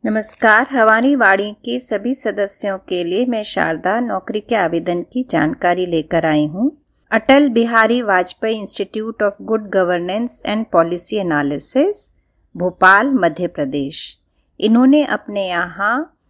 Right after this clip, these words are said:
विकलांग व्यक्तियों के लिए रोजगार निकाले हैं। पहला रिक्त पद है डेप्यूटी मैनेजर इन्फॉर्मेशन टेक्नोलॉजी।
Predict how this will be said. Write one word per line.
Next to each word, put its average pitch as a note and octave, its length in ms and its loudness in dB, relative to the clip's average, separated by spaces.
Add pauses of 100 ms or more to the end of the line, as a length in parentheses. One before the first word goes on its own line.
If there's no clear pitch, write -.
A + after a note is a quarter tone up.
(300)
विकलांग A#3+ 560 4
व्यक्तियों G3+ 540 -4 (140)
के F3+ 200 -4
लिए F#3+ 400 -4 (600)
रोजगार G3 640 0
निकाले D#3+ 640 2
हैं। F3 240 -2 (640)
पहला B3 400 4
रिक्त A#3 260 -2 (120)
पद F3+ 220 0
है A#3 200 -2
डेप्यूटी A3 520 0
मैनेजर G3+ 580 0
इन्फॉर्मेशन F#3+ 800 -8
टेक्नोलॉजी। D#3 800 -2